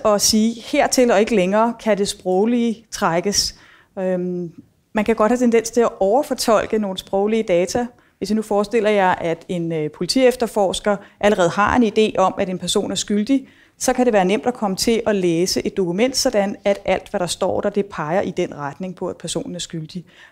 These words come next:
Der skal sprogforskeren faktisk kunne komme ind og sige, "Nej, det kan man ikke sige. Det er tvetydigt på det her tidspunkt. Det kunne også betyde noget helt andet, givet en anden kontekst. For eksempel, at man antager, at personen er uskyldig.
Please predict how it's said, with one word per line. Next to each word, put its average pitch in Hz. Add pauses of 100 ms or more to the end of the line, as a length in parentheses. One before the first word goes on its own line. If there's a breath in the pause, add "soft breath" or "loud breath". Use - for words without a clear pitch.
(140)
Der 226
skal 240
sprogforskeren 233
faktisk 180
kunne 220
komme 185
ind 190
og 214
sige, 185 (300 loud breath)
"Nej, 170 (160)
det 254
kan 247
man 175
ikke 196
sige. 185
Det 233
er 220
tvetydigt 214
på 202
det 202
her 202
tidspunkt. -
Det 220
kunne 196
også 170
betyde 240
noget 180
helt -
andet, 180
givet 214
en 208
anden 165
kontekst. 175
For -
eksempel, 202
at 175
man 160
antager, 160
at 170
personen 156
er 147
uskyldig. -